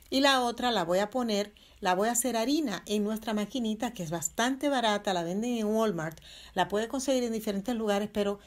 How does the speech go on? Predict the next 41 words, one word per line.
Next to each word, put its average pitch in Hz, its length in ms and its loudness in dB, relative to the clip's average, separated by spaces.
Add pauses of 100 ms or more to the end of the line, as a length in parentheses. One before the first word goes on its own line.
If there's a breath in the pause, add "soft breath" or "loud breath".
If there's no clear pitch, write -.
(200 loud breath)
en 196 100 -2
Estados 220 380 0
Unidos 269 240 2
yo 254 100 -2
sé 240 120 -4
de 240 100 -2
personas 240 380 -4
que 220 80 -4
la 196 60 -2
han 190 100 -4
comprado 240 300 0
hasta 247 140 -6
en 180 80 -2
ocho 196 300 -2
dólares. 202 440 0 (380 loud breath)
A 185 80 0
mí 208 100 2
me 226 100 -2
costó 247 240 -4
un 233 80 -2
poquito 214 360 -4
más 208 160 0
aquí 196 120 -4
en 190 80 -4
Puerto 202 300 -4
Rico 196 220 -8
porque 185 180 -8
aquí 180 280 -8
lamentablemente 185 800 -4
las 180 120 -2
cosas 185 340 -6
salen 175 220 -4
un 175 80 -8
poco 180 240 -6
más 170 160 -6
caras 185 320 -4
que - 140 -14
en 156 60 -6
Estados 180 400 -6
Unidos 214 340 -4
usualmente, 185 760 -2